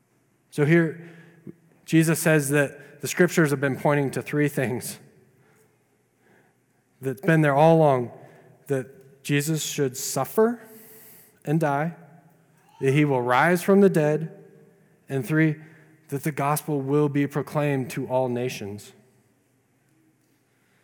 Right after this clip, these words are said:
So after Jesus' resurrection, he, he points to the same reality that all of Scripture anticipates this moment in which the gospel will go forth and be proclaimed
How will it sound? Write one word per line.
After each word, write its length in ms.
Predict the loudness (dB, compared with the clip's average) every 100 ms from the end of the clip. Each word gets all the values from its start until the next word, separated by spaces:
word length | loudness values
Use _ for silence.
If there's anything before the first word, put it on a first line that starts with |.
| _
So 240 | -2 -2 -2 -20 -20 0
after 300 | 0 6 4
Jesus' 460 | 6 4 4 2 2
resurrection, 560 | 2 4 0 2 0
he, 220 | 0 -2 -4 -14
he 80 | -14
points 300 | -2 2 2
to 80 | 0
the 140 | -4
same 240 | -2 0 2
reality 320 | 4 2 2
that 100 | 0
all 180 | 0 0
of 80 | 0
Scripture 400 | -4 -4 -4 -6
anticipates 760 | -6 -4 -4 -4 -6 -6 -6
this 180 | -8 -8
moment 420 | -4 -4 -4 -8 -14 -20 _ _ _ _
in 100 | -2
which 200 | 0 0
the 100 | -2
gospel 480 | -2 2 2 2 0
will 140 | 0 -2
go 180 | -2
forth 380 | -2 -2 -2 -2
and 80 | -4
be 100 | -6
proclaimed 720 | -6 -12 -6 -6 -4 -6 -10